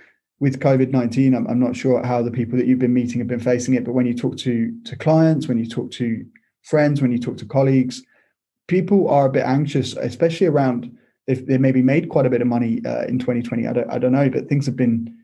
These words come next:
up and down. There's volatility. What is this thing around the middle class thinking around, they get a financial windfall, they're scared of losing it, but a world-class thinker, what would they do in that scenario?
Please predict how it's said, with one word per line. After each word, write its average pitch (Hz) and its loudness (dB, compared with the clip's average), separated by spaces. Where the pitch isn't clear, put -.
up - 0
and 135 4
down. 131 4
There's 117 -6
volatility. 131 0
What 185 2
is 208 2
this 170 0
thing 156 4
around 131 4
the 127 0
middle 143 2
class 123 -2
thinking 131 0
around, 117 0
they 131 2
get 139 4
a 139 0
financial 127 0
windfall, 120 -2
they're 131 0
scared 147 0
of 131 -2
losing 127 0
it, - -12
but 123 0
a 131 0
world-class 156 0
thinker, 120 -6
what 143 0
would 135 -4
they 127 2
do 120 -8
in 113 -10
that 117 -10
scenario? 123 -8